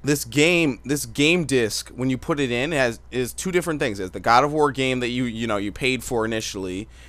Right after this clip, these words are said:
and then it also has the game demos down here. And, you know, as you know, you know, unless you've been, you know, not paying attention to this,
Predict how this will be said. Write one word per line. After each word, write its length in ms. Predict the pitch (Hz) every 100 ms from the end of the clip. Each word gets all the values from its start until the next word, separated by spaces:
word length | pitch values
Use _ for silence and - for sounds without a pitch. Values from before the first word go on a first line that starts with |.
| -
and 80 | 110
then 80 | 123
it 40 |
also 280 | 127 135 143
has 140 | 127
the 100 | 120
game 380 | 123 131 135 165
demos 480 | 131 117 104 104 -
down 260 | 110 101 98
here. 400 | 113 98 95 98 - - - 120
And, 400 | 120 120 117 - -
you 100 | 123
know, 80 | 117
as 240 | 131 135
you 80 | 143
know, 540 | 143 160 135 117 117 113 -
you 140 | 110 113
know, 120 | 101
unless 280 | 104 113 127
you've 80 |
been, 240 | 107 107 104
you 100 | 104
know, 320 | 95 87 90
not 220 | 101 107
paying 220 | - 123 107
attention 420 | - 131 - 113
to 60 |
this, 380 | 98 92 101 -